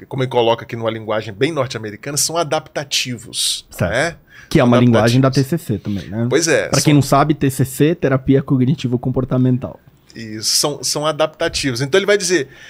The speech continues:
Speaker 1: é, talvez seja preciso integrar esses pontos de vista.
Speaker 2: Uhum.
Speaker 1: Outro ponto em comum desses, é, psicanalistas que ele pesquisou: as origens da, da,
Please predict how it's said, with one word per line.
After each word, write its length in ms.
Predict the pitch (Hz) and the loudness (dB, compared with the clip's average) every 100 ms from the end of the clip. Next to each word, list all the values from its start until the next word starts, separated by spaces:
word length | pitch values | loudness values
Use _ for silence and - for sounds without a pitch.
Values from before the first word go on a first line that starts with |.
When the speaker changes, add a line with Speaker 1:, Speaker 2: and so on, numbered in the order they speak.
| - - - | -20 -12 -4
Speaker 1:
é, 320 | 127 120 107 _ _ | -2 -2 -4 _ _
talvez 260 | 160 151 208 | 2 4 2
seja 180 | 208 214 | 2 -2
preciso 420 | 208 - 208 196 | 0 -2 -2 -6
integrar 540 | 214 240 185 143 220 | -4 -4 -2 -2 0
esses 260 | 220 - - | 0 -2 -2
pontos 340 | - 120 110 | -6 -10 -8
de 120 | 113 | -10
vista. 540 | 98 95 87 - - - | -10 -12 -8 -8 -10 -6
Speaker 2:
Uhum. 480 | 110 92 87 85 110 - | -2 0 0 -2 -6 0
Speaker 1:
Outro 360 | 175 202 208 202 | 2 2 0 -6
ponto 500 | 165 165 165 151 143 | -4 -6 -6 -10 -10
em 100 | 147 | -10
comum 480 | 143 151 135 135 127 - _ _ _ | -4 -4 -4 -8 -12 -16 _ _ _
desses, 580 | 117 127 - - - - _ - | -4 -2 -2 -2 -4 -8 _ -10
é, 140 | 113 107 | -8 -6
psicanalistas 640 | - - 123 120 127 127 | -4 0 0 0 -2 -4
que 60 | 131 | -6
ele 100 | 127 | -6
pesquisou: 680 | 127 - 127 107 107 90 - _ _ - _ _ - | -8 -6 -8 -6 -6 -8 -12 _ _ -20 _ _ -2
as 200 | 135 143 | -2 0
origens 920 | 147 151 233 190 208 220 - - - - | 0 -2 -4 -6 -6 -4 -4 -4 -6 -16
da, 640 | 117 135 131 127 113 92 - _ _ | -4 0 2 2 0 -4 -12 _ _
da, 460 | 113 107 98 90 | -8 -8 -8 -12